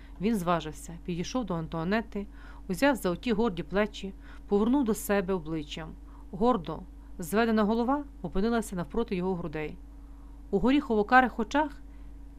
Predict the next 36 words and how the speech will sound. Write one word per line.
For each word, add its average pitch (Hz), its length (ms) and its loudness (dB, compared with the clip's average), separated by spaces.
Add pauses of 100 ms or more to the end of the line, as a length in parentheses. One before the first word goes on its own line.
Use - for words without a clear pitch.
(580)
як 190 180 -2
він 254 120 6
і 254 40 4
сподівався, 185 680 2
ні 220 140 2
сльозинки. 165 680 -4 (280)
«Яка 262 200 -2
ж - 120 -6
ти 220 80 0
маленька», 165 600 -4 (420)
сказав 214 400 -2
чомусь, 190 400 -2
перейшовши 175 560 -6
одразу 170 320 -4
на 160 100 -6
«ти». 147 240 -10 (680)
«Без 277 220 2
прохань, 175 500 0 (400)
без 196 220 0
дозволу. 151 480 -2 (540)
Послухай, 233 440 -2
маленька, 156 500 -6 (420)
я 190 100 0
прийшов 254 300 0
сюди 254 360 -2 (320)
не 233 80 4
на 269 120 6
одну 180 240 2
ніч 151 380 -8 (200)
і 208 100 2
не 220 100 4
піду 233 280 2
від 180 140 -4
тебе 147 220 -2
просто 247 380 -2
так. 156 260 -4